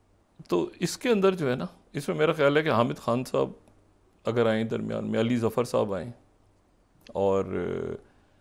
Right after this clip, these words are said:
और दीगर शख्सियात, अदर सदीक साहब, बाबर इरफान साहब, ये शख्सियात आए सामने और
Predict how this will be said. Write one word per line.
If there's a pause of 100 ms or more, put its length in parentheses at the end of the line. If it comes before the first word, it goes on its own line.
(380)
और
दीगर
शख्सियात,
अदर
सदीक
साहब,
बाबर
इरफान
साहब,
ये
शख्सियात
आए
सामने (800)
और